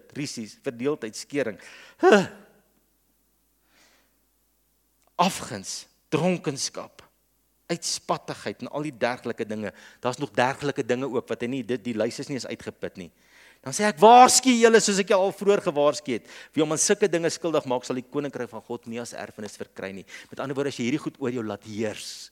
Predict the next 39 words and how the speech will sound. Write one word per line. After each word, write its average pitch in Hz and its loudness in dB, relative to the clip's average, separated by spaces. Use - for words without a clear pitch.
heeltyd, 117 -4
dit 101 -8
word 110 -8
'n - -8
gewoonte 107 -6
sonde 101 -8
in 95 -12
jou 98 -10
lewe. 98 -12
Maar 117 -6
dan 139 -10
kom 160 -6
en 123 -8
dan 113 -10
sal 123 -10
hy 120 -8
sê, 120 -8
"Maar 113 -12
daar's - -8
'n - -12
ander 175 -8
uitweg." - -16
En 127 -8
dis 131 -2
om, 160 -10
wanneer 127 -8
jy 127 -8
saam 147 -4
met 147 -6
die 147 -2
Gees 135 -6
wandel, 92 -10
daar's 104 -6
'n 123 -10
vrug - -12
wat 95 -12
na 95 -12
vore 95 -10
kom. 95 -12